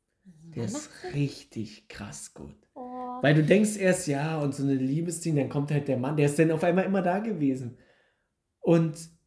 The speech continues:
Speaker 1: dann stellt sich heraus, dann kriegt sie irgendwann mit, weil er nicht mehr da ist,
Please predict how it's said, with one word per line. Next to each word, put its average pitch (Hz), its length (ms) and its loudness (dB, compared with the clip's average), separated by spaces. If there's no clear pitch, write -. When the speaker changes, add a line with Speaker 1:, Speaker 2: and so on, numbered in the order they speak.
Speaker 1:
dann 170 180 0
stellt 165 320 0
sich 165 220 -6
heraus, 151 380 0
dann 143 240 0
kriegt 151 240 -8
sie - 120 -6
irgendwann 151 420 2
mit, 175 180 0
weil 139 120 2
er 139 100 2
nicht 143 180 0
mehr 131 120 2
da 143 220 4
ist, - 360 -4